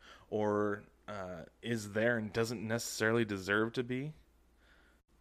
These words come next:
send us a message in the mailbag. Go to baseball together dot com and, uh, and click submit, ma-, submit to mailbag, <laughs> submit to the mailbag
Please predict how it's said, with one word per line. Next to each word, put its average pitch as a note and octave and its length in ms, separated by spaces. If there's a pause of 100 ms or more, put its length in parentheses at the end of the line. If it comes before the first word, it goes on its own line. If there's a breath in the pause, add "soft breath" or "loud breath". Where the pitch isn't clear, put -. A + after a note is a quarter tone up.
(140)
send C#3+ 200
us D3+ 100
a C#3 60
message D3 340
in C3 60
the B2+ 60
mailbag. G#2+ 520
Go G#2+ 120
to G#2+ 60
baseball A2 320
together A2 260
dot G#2+ 200
com A#2+ 320
and, G2+ 260
uh, F#2 180
and F#2+ 140
click G#2 280 (120)
submit, G#2+ 360
ma-, G#2+ 80 (100)
submit - 360 (200)
to A#2 340
mailbag, A#2+ 680
<laughs> - 20
submit D3 340
to D3 80
the A#2 120
mailbag A2 720